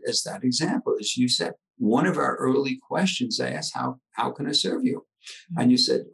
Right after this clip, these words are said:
Speaker 1: "Who do you know who would make a great guest?" And I've been pouring into you some wonderful, wonderful people.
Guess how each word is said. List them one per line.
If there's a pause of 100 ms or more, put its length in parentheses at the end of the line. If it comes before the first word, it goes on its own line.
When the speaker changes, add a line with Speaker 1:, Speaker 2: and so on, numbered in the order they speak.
Speaker 1:
"Who
do
you
know
who
would
make
a
great
guest?" (760)
And
I've
been
pouring
into
you
some
wonderful,
wonderful (100)
people.